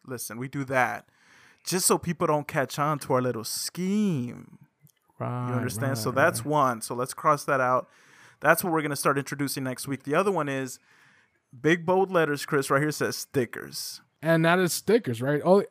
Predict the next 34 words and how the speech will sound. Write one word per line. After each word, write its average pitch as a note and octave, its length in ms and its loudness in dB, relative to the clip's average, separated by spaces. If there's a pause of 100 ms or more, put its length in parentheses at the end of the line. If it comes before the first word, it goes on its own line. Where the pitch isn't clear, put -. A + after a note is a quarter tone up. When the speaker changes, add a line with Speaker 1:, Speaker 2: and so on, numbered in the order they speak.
(120)
Speaker 2:
all, A#3 240 10
all, G#3+ 240 6
all G#3+ 200 4
kind A3+ 200 0
of F3 80 4
small F#3 280 2
businesses D#3 580 2
that C#3 80 2
you C3 80 0
see C#3+ 180 0
driving C3 300 -4
around, C#3 360 -4
Speaker 1:
Mm-hmm. C3 260 -12 (680)
Speaker 2:
you D3 80 4
see F#3+ 180 6
stickers D3+ 460 4
in C#3 60 2
the B2+ 40 2
back B2+ 280 0
of B2 80 0
the A#2 60 0
windshield, A2+ 420 -2
you A2 80 -4
know? C#3 200 -4
Speaker 1:
Right. G#2+ 300 -12
Speaker 2:
In B2 80 -2
the A#2+ 60 2
back B2 260 -2 (160)
window C3+ 540 0
and B2 100 -2
the A2 60 -4
bumpers, C3+ 580 0
you B2+ 60 -2
know? C#3 260 -2